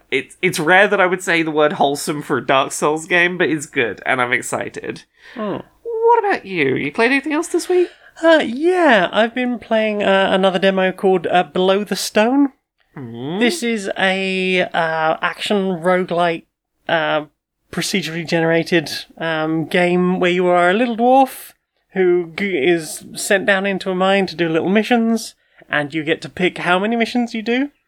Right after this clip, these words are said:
Speaker 2: And
Speaker 1: Mm-hmm.
Speaker 2: depending on how many you pick, you will potentially get, uh, larger and larger rewards. You need to take at least one.
Speaker 1: Mm-hmm.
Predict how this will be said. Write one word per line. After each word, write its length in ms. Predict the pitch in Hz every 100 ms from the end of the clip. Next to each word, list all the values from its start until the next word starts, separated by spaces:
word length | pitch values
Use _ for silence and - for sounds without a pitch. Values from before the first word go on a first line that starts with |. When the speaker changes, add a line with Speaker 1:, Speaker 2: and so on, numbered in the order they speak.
| _ -
Speaker 2:
And 380 | 175 165 160 151
Speaker 1:
Mm-hmm. 120 | 170
Speaker 2:
depending 340 | 160 165 151 151
on 80 |
how 140 | 156 156
many 140 | 156
you 60 | 165
pick, 220 | 220 202
you 220 | 180 175 170
will 200 | 165 160
potentially 540 | - 156 165 156 170
get, 220 | 160 156 - -
uh, 160 | 147 - 143 - 165
larger 400 | 170 160 156 156
and 100 | 156
larger 240 | 160 147
rewards. 520 | 165 175 202 202 196
You 60 | 151
need 160 | 156 -
to 60 |
take 300 | 143 165 151
at 160 | 151 -
least 280 | 180 - 156
one. 320 | 170 247 269 _ _ _ _
Speaker 1:
Mm-hmm. 300 | 151 147 151